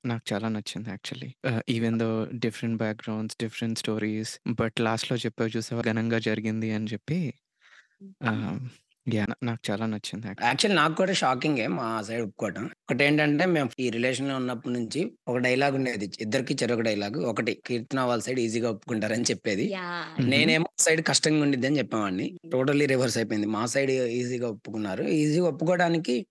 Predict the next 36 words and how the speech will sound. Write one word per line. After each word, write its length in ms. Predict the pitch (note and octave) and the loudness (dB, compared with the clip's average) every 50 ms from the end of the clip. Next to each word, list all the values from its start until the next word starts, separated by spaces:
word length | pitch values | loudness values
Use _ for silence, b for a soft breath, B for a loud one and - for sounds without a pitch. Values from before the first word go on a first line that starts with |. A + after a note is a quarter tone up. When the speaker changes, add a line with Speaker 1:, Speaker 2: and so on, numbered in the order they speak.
| _ - | _ -2
Speaker 3:
I 60 | B2+ C3+ | 2 2
don't 220 | D3+ E3+ G3 F#3+ | 4 4 4 4
know, 220 | F3 E3+ D#3+ D3+ | 4 4 2 2
మా 300 | C3+ A#2+ G#2+ G#2 G2+ G2+ | 0 -2 -2 -2 -2 -2
అమ్మ 280 | G2 G2+ G2+ A2 C3 B2+ | 0 0 0 0 2 2
మరి 280 | B2+ B2 A#2+ A2+ A2 G#2 | 4 4 4 4 4 4
అంత 220 | G2+ G2 E2+ - | 4 2 2 2
మెచ్యూర్డ్‌గా 600 | - - A#2 - - - - D#3+ D3 D3+ D3+ C3+ | 2 2 2 2 2 2 2 4 4 4 4 4
ఎలా 140 | A#2 B2 C3 | 6 6 4
ఆలోచించగలిగిందా 840 | C3 C3 C3+ C3 C3+ B2+ B2+ B2+ B2+ A#2+ A#2 A#2 A#2+ A#2+ A#2+ A#2 | 4 4 2 2 0 0 0 2 2 2 2 0 0 0 0 0
అని 120 | A#2 B2+ C#3 | -2 -2 -2
నాకు 200 | C3 A#2+ - - | -2 -4 -4 -6
ఇప్పటికి 260 | - - A2+ G#2 G#2 | -8 -6 -6 -2 0
కూడా 160 | A#2+ A#2+ B2 | 0 0 0
షాక్. 340 | - - F#2+ F#2+ F#2+ - F#2+ G2 - - - B4 B4 - - | 0 0 0 -2 -2 -2 -4 -6 -4 -4 -4 -4 -2 0 2
So, 60 | D3 | 2
Speaker 2:
<laughs> 400 | C3+ C3 B2+ B2 A#2+ A#2+ A2+ A2+ | 4 4 4 4 2 2 2 2
Speaker 3:
ఏంటంటే, 760 | G2+ G#2+ A#2 A#2+ C3 C3 C#3 C#3 C3+ C3 F3 F3 D#3 C3+ B2 | 2 2 2 2 2 2 2 2 2 4 4 4 4 2 0
ఒక, 260 | A2+ A#2 B2 - - A#2+ A#2 G#2+ F#2+ - - | -2 -4 -4 -2 0 0 0 0 -2 -2 -4
ఒక 180 | A2+ - A2+ | -6 -6 -4
డైలాగ్‌తో 500 | G#2 A2+ A2+ A#2 C3 C#3 C3 A#2+ - D3 | 0 0 2 4 4 2 2 0 0 -2
తేల్చేసింది 580 | B2+ - C3 B2 A#2+ A#2 B2+ A#2+ A#2+ A#2 A2 G#2+ | 0 0 0 0 0 0 -2 -2 -2 -2 -2 -2
అనమాట. 280 | G2+ G2+ G2 F#2 F2 F#2+ | -2 -4 -4 -4 -4 -4
Like, 560 | F#2 G2+ G#2+ G2 F#2+ - - F#2 E2+ D2+ - - - A#2+ | -2 -2 -2 -2 -2 -4 -4 -4 -4 -6 -8 -10 -8 -8
ఆ, 200 | G#2+ G2+ F2+ E2 - - | -6 -6 -6 -8 -8 -8
ఫిఫ్టీన్లో 580 | - G#2+ - - C3+ C3 B2+ B2 B2+ B2+ B2+ | -10 -10 -4 0 2 2 4 4 4 4 4
అలా 160 | A#2+ A#2 A#2 A2 | 4 4 2 2
వచ్చావు 300 | G#2 F#2+ - A2 A2+ A2+ | 0 0 0 0 0 0
కదా 160 | G2+ G#2+ C3+ | 0 0 0
నేను. 260 | E3 C#3+ A#2+ A2+ G#2 | 0 0 0 -2 -2
So, 160 | G2 - G#2+ | -4 -6 -8
ఫిఫ్టీన్లో 540 | G2 - A#2 G#2+ - - B2+ B2+ B2 B2 B2 | -6 -4 -4 -4 -2 0 0 2 4 4 4
వెళ్ళావు, 420 | A#2+ A2+ G#2+ A2+ A2+ G#2 G2+ F3 | 4 4 4 2 2 0 0 -2
సిక్స్టీన్లో 540 | G3+ - A#2+ A#2+ - - A2 G#2+ G#2 G#2 G#2+ | -2 -4 -4 -4 -2 0 0 0 0 0 0
వచ్చావు, 300 | G2+ F2+ - - G#2 - | 0 -2 -2 -2 0 0
మళ్ళీ 520 | D#3 B2+ A2+ G#2+ G#2+ A#2 A#2 A2+ A2 G2+ | 0 2 2 2 4 4 4 4 2 0